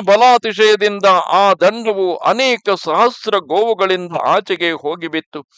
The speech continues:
ಧರ್ಮಾತ್ಮನಾದ ರಾಮನು ಸಂತೋಷದಿಂದಲೇ ತ್ರಿಜಟನನ್ನು ಅಪ್ಪಿಕೊಂಡು ಗೊಲ್ಲರ ಮೂಲಕವಾಗಿ ದಂಡವು ಬಿದ್ದ ಸ್ಥಳದವರೆಗಿನ ಗೋವುಗಳೆಲ್ಲವನ್ನೂ ಆತನ ಆಶ್ರಮಕ್ಕೆ ಕಳುಹಿಸಿದನು. ಎಲೈ ಬ್ರಾಹ್ಮಣೋತ್ತಮನೇ, ನೀನು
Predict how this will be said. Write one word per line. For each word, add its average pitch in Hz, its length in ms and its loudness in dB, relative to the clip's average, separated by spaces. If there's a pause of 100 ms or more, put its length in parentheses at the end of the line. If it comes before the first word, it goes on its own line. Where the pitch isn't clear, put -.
(420)
ಧರ್ಮಾತ್ಮನಾದ 185 960 2
ರಾಮನು 180 480 0 (140)
ಸಂತೋಷದಿಂದಲೇ 240 1300 -2 (120)
ತ್ರಿಜಟನನ್ನು 180 840 -2 (140)
ಅಪ್ಪಿಕೊಂಡು 160 560 -6 (540)
ಗೊಲ್ಲರ 233 480 2
ಮೂಲಕವಾಗಿ 180 840 0 (180)
ದಂಡವು 202 560 -4
ಬಿದ್ದ 175 440 -2
ಸ್ಥಳದವರೆಗಿನ 165 880 -2 (120)
ಗೋವುಗಳೆಲ್ಲವನ್ನೂ 175 1080 -2 (200)
ಆತನ 156 320 -2 (140)
ಆಶ್ರಮಕ್ಕೆ 156 760 -4
ಕಳುಹಿಸಿದನು. 135 640 -12 (640)
ಎಲೈ 170 260 2
ಬ್ರಾಹ್ಮಣೋತ್ತಮನೇ, 160 960 -2 (580)
ನೀನು 175 280 -6